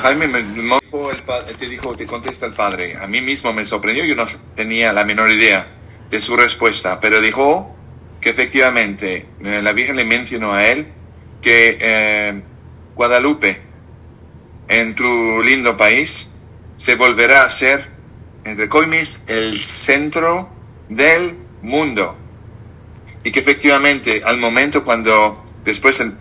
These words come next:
el momento llegado, y eso es después el momento de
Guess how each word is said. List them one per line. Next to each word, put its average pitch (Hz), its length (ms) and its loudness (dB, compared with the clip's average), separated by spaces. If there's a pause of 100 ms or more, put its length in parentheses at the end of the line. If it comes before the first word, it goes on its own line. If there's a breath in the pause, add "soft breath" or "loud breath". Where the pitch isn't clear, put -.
el 107 80 -6
momento 123 380 -2
llegado, 110 680 2
y 104 120 -2
eso 107 180 0
es - 100 0
después 117 400 0
el 110 60 -6
momento 104 420 -2
de 95 340 -2